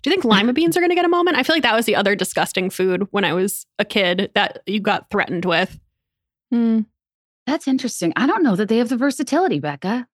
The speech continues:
Speaker 1: I don't think I've had a lima bean as an adult.
Speaker 3: <laughs> Me
Speaker 1: Maybe they just
Speaker 3: neither.
Speaker 1: are bad.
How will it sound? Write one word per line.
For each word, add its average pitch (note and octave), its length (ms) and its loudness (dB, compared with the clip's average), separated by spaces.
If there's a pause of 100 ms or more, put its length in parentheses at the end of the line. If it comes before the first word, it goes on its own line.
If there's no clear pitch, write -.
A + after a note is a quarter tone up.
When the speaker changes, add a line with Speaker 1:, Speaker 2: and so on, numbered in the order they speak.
(480)
Speaker 1:
I G#3+ 60 -6
don't F#4+ 100 0
think C4+ 120 2
I've G#2+ 120 2
had G#3 180 2
a D#4 60 6
lima F#3+ 300 4
bean G3+ 200 2
as G3 100 2
an G3 80 4
adult. F3 440 2
Speaker 3:
<laughs> - 60 -10 (440)
Me F4+ 140 -4
Speaker 1:
Maybe E4 200 6
they C#4+ 120 4
just B3 140 4
Speaker 3:
neither. A3 100 4
Speaker 1:
are A#3+ 140 2
bad. G3 440 2